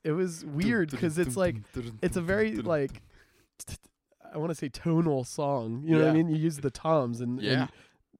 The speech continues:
Speaker 1: That, that's kind of what takes the song forward. But
Speaker 2: Uh-huh.
Speaker 1: when you have two tones,
Speaker 2: <laughs>
Speaker 1: it's, it's really hard to, like, know what to do. But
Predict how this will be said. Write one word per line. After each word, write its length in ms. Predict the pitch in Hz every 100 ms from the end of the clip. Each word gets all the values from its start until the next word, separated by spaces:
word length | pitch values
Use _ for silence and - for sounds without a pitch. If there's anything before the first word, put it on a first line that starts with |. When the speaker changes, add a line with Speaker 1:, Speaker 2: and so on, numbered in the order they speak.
| - 156
Speaker 1:
That, 260 | 151 151
that's 320 | 156 143 -
kind 240 | - 156 147
of 80 | 131
what 180 | 127 135
takes 300 | - 139 -
the 120 | 131
song 280 | - 135 127
forward. 440 | - 139 151 127
But 180 | 139 131
Speaker 2:
Uh-huh. 120 | 110 143 _ _
Speaker 1:
when 120 | 160
you 100 | 151
have 120 | 147
two 240 | - - 190
tones, 640 | - 156 175 135 131 131 330 269 - 240
Speaker 2:
<laughs> 360 | _ _ _
Speaker 1:
it's, 220 | - 147
it's 240 | - 151 -
really 260 | 160 196
hard 360 | 135 135 180 175
to, 140 | 151 135
like, 260 | 135 139 -
know 180 | 139
what 180 | 143 139
to 100 | 135
do. 320 | 127 127 165 120
But 200 | 127 123